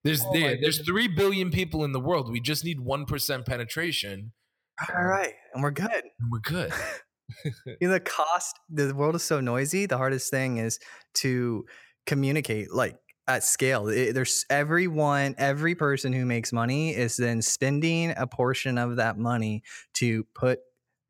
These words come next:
Speaker 2: noise into the world to get more money. So you're not just compete, like, people think, "Oh, I'm just competing against my, I'm competing against the other person who sells crickets, right?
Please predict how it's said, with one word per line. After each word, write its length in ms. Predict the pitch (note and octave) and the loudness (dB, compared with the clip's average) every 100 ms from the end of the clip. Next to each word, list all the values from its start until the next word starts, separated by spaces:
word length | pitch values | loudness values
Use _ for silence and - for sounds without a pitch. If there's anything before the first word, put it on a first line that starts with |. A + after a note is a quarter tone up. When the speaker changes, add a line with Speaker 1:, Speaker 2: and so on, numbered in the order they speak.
| _ _ | _ _
Speaker 2:
noise 500 | - B2+ B2+ B2 A#2+ - | 0 2 4 2 2 2
into 280 | A#2+ A#2 A#2 | 0 2 0
the 100 | G#2 | 2
world 460 | A2 G2+ E2 E2 | 2 0 0 -6
to 100 | - | -4
get 200 | B2 A#2+ | 0 2
more 200 | G#2+ A2 | 2 0
money. 400 | G#2+ A2+ F#2 F#2 - - | 2 2 0 -4 -10 -16
So 400 | - C3+ B2 A#2 - | -2 2 2 2 0
you're 200 | C#3+ C#3+ | 0 2
not 400 | C#3 D#3 F3+ C#3 | 2 2 0 0
just 380 | B2+ C3+ C#3+ - | 2 2 2 -2
compete, 480 | B2+ A2+ - C3 | -4 -4 -4 -2
like, 220 | C3 A#2 - | 0 -2 -2
people 180 | D3+ | 0
think, 180 | C#3+ C3+ - - | 0 -2 0 2
"Oh, 240 | E3+ A#2 - | 2 0 0
I'm 160 | A3+ D#3+ | 0 2
just 240 | C3 - | 0 0
competing 440 | C#3 B2+ C#3+ D#3 | -2 0 0 0
against 320 | D#3+ E3+ E3 E3+ | 0 0 -2 0
my, 300 | E3 E3+ E3 - - _ | 2 2 -2 -10 -20 _
I'm 100 | G3 | 0
competing 360 | F3 C#3 C3+ D3+ | 0 2 2 2
against 240 | D#3+ E3 | 0 0
the 100 | F#3+ | 2
other 160 | G3+ E3 | 2 2
person 320 | C3 A#2 A#2 | 2 2 2
who 100 | A#2 | 0
sells 280 | A2 A2+ - | 2 0 0
crickets, 380 | A2+ - G#2 - | -2 0 -2 2
right? 240 | A#2 D3 | 2 0